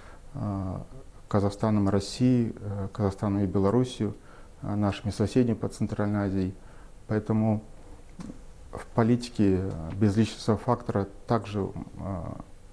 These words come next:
ну, много не делается, и поэтому, э, я думаю, что те параметры евразийской интеграции, которые отстаивает Казахстан, я думаю, они будут продолжены в дальнейшем.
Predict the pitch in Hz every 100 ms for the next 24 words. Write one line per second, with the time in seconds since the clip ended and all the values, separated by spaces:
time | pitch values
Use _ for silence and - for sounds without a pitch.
0 | - - - - - - - - - -
1 | - - 127 127 104 107 95 101 101 120
2 | 117 95 - 92 - 101 98 104 101 98
3 | - - - - - - - - - -
4 | - - - - - 107 98 98 92 -
5 | - 107 110 107 101 - 107 98 85 -
6 | - - - - - - - - - 120
7 | - 113 120 110 104 104 95 90 - -
8 | 110 107 107 95 113 - 107 113 110 -
9 | 104 - 107 107 101 - - 104 101 110
10 | 98 98 - 127 120 101 95 101 101 101
11 | 95 101 - 110 95 101 101 98 98 90
12 | 92 90 92 -